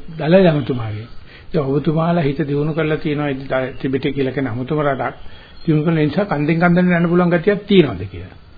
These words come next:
කන්ද උඩින් උඩට ඉතින් දලයිම ඉනාවේ කියන ඉතින් එහෙමනම් මට මේ ඉන්දියාවේ ඉඳලා ටිබෙට් රටට යන්න ඉච්චර දුර යන්නේ නැහැ නේ. කන්ද තුන හතරක් පැනපුවා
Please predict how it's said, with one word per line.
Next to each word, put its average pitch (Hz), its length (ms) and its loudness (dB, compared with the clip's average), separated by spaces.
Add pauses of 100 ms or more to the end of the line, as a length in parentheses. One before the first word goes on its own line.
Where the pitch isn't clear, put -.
(1600)
කන්ද 139 260 -2
උඩින් 143 280 4
උඩට 147 180 2
ඉතින් 160 240 2
දලයිම 156 360 0
ඉනාවේ 151 340 0
කියන 123 140 2
ඉතින් 180 180 2
එහෙමනම් 160 340 0
මට 151 260 -2
මේ 151 180 0 (420)
ඉන්දියාවේ 160 420 4
ඉඳලා 180 200 2
ටිබෙට් 151 360 -2
රටට 175 280 0
යන්න 165 180 2
ඉච්චර 170 260 2
දුර 156 180 2
යන්නේ 180 160 6
නැහැ 165 200 2
නේ. 196 100 0
කන්ද 156 260 -2
තුන 165 160 -2
හතරක් 165 320 0
පැනපුවා 175 400 2